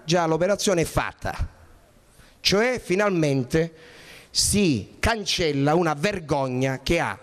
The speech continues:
origine a vent'anni fa. Si demolisce questa casa, si fa finalmente l'ampliamento di questa strada e oltre ottanta famiglie finalmente stanno in sicurezza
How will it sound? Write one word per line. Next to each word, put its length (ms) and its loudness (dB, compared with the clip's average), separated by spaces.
origine 520 0
a 40 0
vent'anni 460 0
fa. 360 -6
Si 220 -2
demolisce 640 0
questa 480 -2
casa, 680 -4
si 200 0
fa 300 0
finalmente 760 2
l'ampliamento 720 0
di 100 -2
questa 360 0
strada 680 -2
e 140 2
oltre 300 0
ottanta 400 -2
famiglie 500 2
finalmente 720 2
stanno 320 -4
in 80 0
sicurezza 720 0